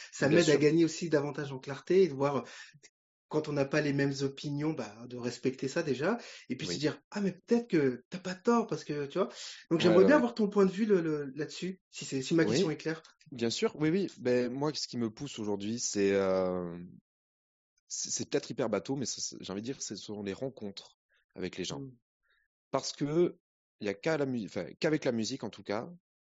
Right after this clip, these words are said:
Speaker 2: que l'on peut rencontrer ce, je, je trouve ce, ce, ce genre de personnes qui, qui t'inspirent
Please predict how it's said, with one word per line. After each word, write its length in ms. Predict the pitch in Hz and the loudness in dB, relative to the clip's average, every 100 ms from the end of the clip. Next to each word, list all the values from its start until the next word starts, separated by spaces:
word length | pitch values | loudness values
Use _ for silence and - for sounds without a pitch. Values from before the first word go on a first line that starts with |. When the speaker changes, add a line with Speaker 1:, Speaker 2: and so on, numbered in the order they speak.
| _ | _
Speaker 2:
que 100 | - | -4
l'on 140 | 110 104 | -4 -2
peut 100 | 131 | -4
rencontrer 480 | 131 113 104 123 | -4 -4 -6 -6
ce, 380 | 117 110 95 90 | -6 -4 -4 -4
je, 120 | 92 95 | -6 -10
je 320 | - - - | -14 -16 -14
trouve 180 | - 107 | -12 -12
ce, 280 | - 98 | -8 -8
ce, 180 | 92 - | -8 -12
ce 80 | 95 | -8
genre 100 | 104 | -6
de 80 | 101 | -4
personnes 420 | 107 107 127 131 | -4 -4 -4 -6
qui, 200 | 123 92 - - - _ _ _ | -10 -16 -18 -20 -20 _ _ _
qui 120 | - 117 | -20 -4
t'inspirent 480 | 123 110 143 175 | -4 -2 0 2